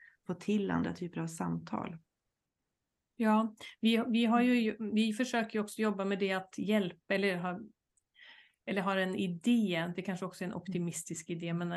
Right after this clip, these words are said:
Speaker 2: men i alla fall en idé om att en grupp ju också av, alltså när det samlas en grupp professionella personer, om alla får lite insyn i det här, ehm,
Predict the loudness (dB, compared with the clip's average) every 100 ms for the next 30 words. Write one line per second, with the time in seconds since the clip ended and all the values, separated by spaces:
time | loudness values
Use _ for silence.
0 | -4 -2 2 6 6 4 2 0 2 0
1 | 2 4 4 4 -2 -2 -2 2 2 2
2 | 0 -6 -4 -4 -6 -10 -4 -2 -2 -4
3 | -8 -6 -4 -4 -4 -8 -10 -6 -6 -2
4 | 0 2 2 4 4 2 -4 -8 -8 -4
5 | -2 0 0 -2 -4 -8 -6 -4 -6 -4
6 | -6 -10 -18 -18 -10 0 2 4 4 4
7 | 4 4 2 -2 -2 -2 -4 -4 -2 -2
8 | 2 6 6 6 2 4 4 4 2 0
9 | -2 -2 -2 -2 -6 -6 -4 -6 -8 -8
10 | -10